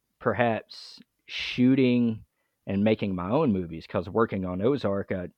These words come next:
I got to talking to some of the producers, and they were saying that they're starting to look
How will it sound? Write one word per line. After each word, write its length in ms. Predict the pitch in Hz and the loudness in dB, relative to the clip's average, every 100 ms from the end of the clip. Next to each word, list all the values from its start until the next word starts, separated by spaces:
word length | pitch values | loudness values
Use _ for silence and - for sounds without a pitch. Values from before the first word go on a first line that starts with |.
| - | -14
I 40 | 98 | -8
got 160 | 104 | -8
to 60 | - | -6
talking 300 | - 101 92 | -2 -2 -2
to 60 | 85 | -4
some 180 | - 98 | -4 -4
of 60 | |
the 80 | 82 | -6
producers, 680 | - 92 127 - 92 92 87 | -8 -2 -2 -4 -8 -10 -8
and 120 | 92 | -6
they 80 | 92 | -6
were 120 | 87 | -8
saying 380 | - 95 87 85 | -6 -6 -4 -6
that 220 | 87 - _ _ _ - | -8 -10 _ _ _ -6
they're 80 | |
starting 440 | 95 127 123 117 101 | 2 6 6 4 0
to 80 | 98 | 2
look 340 | 107 107 _ | 4 4 _